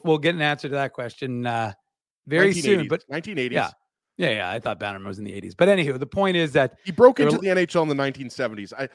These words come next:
Speaker 2: I think I said nineteen sixties, so I did go
Speaker 1: You did
Speaker 2: a
Speaker 1: say
Speaker 2: little,
Speaker 1: sixties. We're not
Speaker 2: went a
Speaker 1: talking
Speaker 2: little
Speaker 1: about when
Speaker 2: too far
Speaker 1: Drew was
Speaker 2: back
Speaker 1: born,
Speaker 2: there.
Speaker 1: uh, as, or actually, I should say when Drew was celebrating his twentieth birthday. But this is, uh, this, of course, is the Illegal Curve post-game show. We're talking about the Jets and the Hawks game.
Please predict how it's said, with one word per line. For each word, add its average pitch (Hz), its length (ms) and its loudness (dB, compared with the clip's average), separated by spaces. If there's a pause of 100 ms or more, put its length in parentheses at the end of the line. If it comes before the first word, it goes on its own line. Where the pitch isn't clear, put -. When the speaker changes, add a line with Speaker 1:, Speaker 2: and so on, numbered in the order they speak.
(140)
Speaker 2:
I 151 60 -4
think 220 180 -6
I 202 60 0
said 165 240 -2
nineteen 135 340 -4
sixties, - 440 -14
so 131 100 -8
I - 20 -6
did 127 160 -10
go - 80 -4
Speaker 1:
You 160 60 2
did 180 80 2
Speaker 2:
a - 20 -6
Speaker 1:
say 160 120 -2
Speaker 2:
little, 135 140 -4
Speaker 1:
sixties. - 380 -16
We're 160 120 0
not 202 80 4
Speaker 2:
went 214 60 2
a 180 40 -2
Speaker 1:
talking 208 120 4
Speaker 2:
little 185 120 -2
Speaker 1:
about 170 60 -2
when 165 100 -2
Speaker 2:
too - 60 -18
far 185 100 0
Speaker 1:
Drew 180 60 0
was 170 100 -4
Speaker 2:
back - 80 -8
Speaker 1:
born, 160 240 2
Speaker 2:
there. 123 120 -8
Speaker 1:
uh, 120 220 -10
as, 104 320 -20
or 139 160 0
actually, 139 300 0
I 131 60 -4
should 147 200 -10
say 147 160 -4
when 135 140 -6
Drew 147 180 -4
was 139 160 0
celebrating 143 380 0
his 127 120 -6
twentieth 135 320 -6
birthday. 123 360 -4
But 117 220 -10 (440)
this 156 220 0
is, 139 240 -2
uh, 127 320 2 (340)
this, - 200 -6
of 190 60 -8
course, 185 260 0
is 220 220 2
the 185 100 -4
Illegal 214 280 0
Curve 180 300 -4 (120)
post-game 202 520 0
show. 202 220 -2
We're 180 120 -4
talking 175 320 -2
about 151 160 -8
the 147 100 -10
Jets 143 440 -6
and 151 180 -4
the 127 60 -4
Hawks 139 320 0
game. 139 320 -4